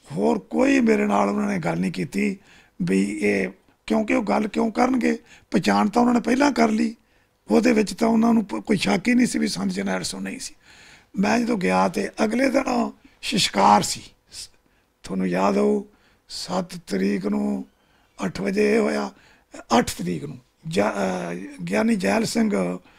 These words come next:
ਮੈਨੂੰ ਤਾਂ ਤਾਰੀਖਾਂ ਵੀ ਯਾਦ ਹੈ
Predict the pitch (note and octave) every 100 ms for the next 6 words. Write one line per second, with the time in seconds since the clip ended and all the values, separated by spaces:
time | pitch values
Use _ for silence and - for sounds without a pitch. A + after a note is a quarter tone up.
0 | - - _ - F3 G3 G#3 G#3 G3 F#3+
1 | F3 - _ _ F#4 F4 _ G3 G3+ F#3+
2 | - A3 G#3+ F#3+ F3 F#3+ F3+ F3